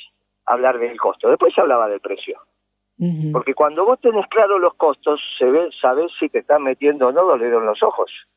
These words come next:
Speaker 1: Ahora,
Speaker 2: Ajá.
Speaker 1: por eso Cavallo disolvió la Secretaría de Comercio. La, la Secretaría de Comercio no era importante por los controles que hacía, ese es un error.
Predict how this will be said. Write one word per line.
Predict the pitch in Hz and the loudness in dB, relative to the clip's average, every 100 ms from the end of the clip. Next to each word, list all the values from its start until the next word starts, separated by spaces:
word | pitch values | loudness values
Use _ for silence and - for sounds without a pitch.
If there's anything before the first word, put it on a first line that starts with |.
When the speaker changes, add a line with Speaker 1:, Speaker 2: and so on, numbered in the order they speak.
| _ _ _ _ _ _ | _ _ _ _ _ _
Speaker 1:
Ahora, | 131 131 - | 0 0 -2
Speaker 2:
Ajá. | - | -6
Speaker 1:
por | 107 | -6
eso | 123 165 196 | -4 -2 2
Cavallo | 135 127 156 143 | 4 4 2 0
disolvió | 117 - 107 120 | -4 -4 0 2
la | 110 | 2
Secretaría | - 104 110 117 | 0 -2 2 2
de | |
Comercio. | 104 135 208 160 151 | 0 2 2 2 2
La, | 156 | 0
la | 151 190 - 254 | 2 -2 0 -2
Secretaría | 190 196 220 | 0 2 4
de | 233 | 4
Comercio | 185 185 214 - 165 | 2 0 -4 -6 -2
no | 190 | 2
era | 196 147 | 2 2
importante | 123 113 113 - 131 127 107 | -2 -2 -2 0 -2 -2 -4
por | 107 | -2
los | 101 - | -2 -2
controles | 107 107 117 110 | -6 -2 -2 -2
que | - 98 | -4 -8
hacía, | - 98 | -4 -6
ese | 117 | -6
es | - 147 | -10 -8
un | 135 | -4
error. | 117 98 95 | -2 0 -2